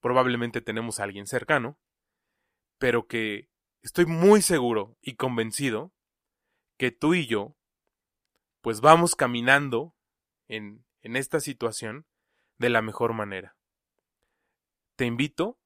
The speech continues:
a que, ya sabes, vayas por tu pluma. Es más, prepárate, no sé, algún café, no sé el, la hora en la que me estés escuchando. Pero como Camina con Pasión, pues, es el podcast de reflexión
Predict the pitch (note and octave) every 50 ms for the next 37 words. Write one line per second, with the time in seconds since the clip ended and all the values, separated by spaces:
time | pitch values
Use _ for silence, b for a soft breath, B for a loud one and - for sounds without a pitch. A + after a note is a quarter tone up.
0 | _ _ _ _ _ _ _ - - A2 - - A2+ G2+ F#2+ - _ _ _ _
1 | _ _ _ _ _ _ - G2+ G2+ F#2+ - - D#3 D#3+ D#3+ E3+ E3 - - -
2 | _ A#2 A2 G#2+ G#2+ A2 G#2 - - G#2+ - - A#2 A2 - D3+ E3 E3+ D#3+ D3
3 | F#3 F#3+ _ _ _ _ _ _ _ _ _ _ _ _ _ _ _ _ _ -
4 | A#2+ G#2 A2 G#2+ G#2 - - G#2 - - G#2+ G#2+ G2 - G#2 F#2+ F2+ F2+ G2+ -
5 | G2+ G2+ - - A2 G2+ G2 _ _ _ _ _ _ _ _ _ _ _ _ _
6 | - G2+ G2+ G2 A2 G#2+ - G2+ F#2 - C3 C3 C3+ B2+ A#2+ - - B2 A#2+ A#2
7 | A2+ A2 A2 A#2 A2+ G#2+ G#2 G#2+ A2 A2 G#2+ A2+ A#2 B2 B2+ A#2 G#2+ G2+ - G#2
8 | G#2 G#2 - - A2+ - A#2+ A#2 - - - - - A#2 A2 G#2+ G2+ G2+ C3+ F3
9 | _ _ _ _ _ _ _ _ _ _ _ _ _ _ _ _ _ - C3+ B2+
10 | B2+ A#2 - C3 A#2+ A2+ A#2+ A#2+ A#2+ A#2+ A#2+ A#2+ A#2 A2+ - _ - D#3 C3 D3
11 | E3+ F#3+ G3+ A3+ - - G#3 F#3 - G3 D3 C3+ D3+ C3+ B2+ B2+ - A#2 G#2+ -
12 | A2 - A#2+ A#2 A2+ - - D#3 C3 A2 - - G2+ G2+ A2 F#2+ A2 G#2 G2+ G2+
13 | - G#2+ G#2 - - D3+ C3+ A2+ C3+ F#3+